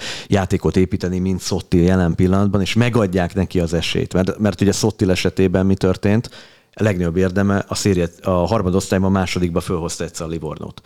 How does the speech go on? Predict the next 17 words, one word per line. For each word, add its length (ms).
Tavaly 240
meg 120
bejutottak 500
a, 220
a 40
Serie 320
B-be, 260
a, 280
a 40
play-offba, 460
azt 120
hiszem, 180
az 120
Ascoli 440
csapatát 500
edzette, 420
ennyi. 340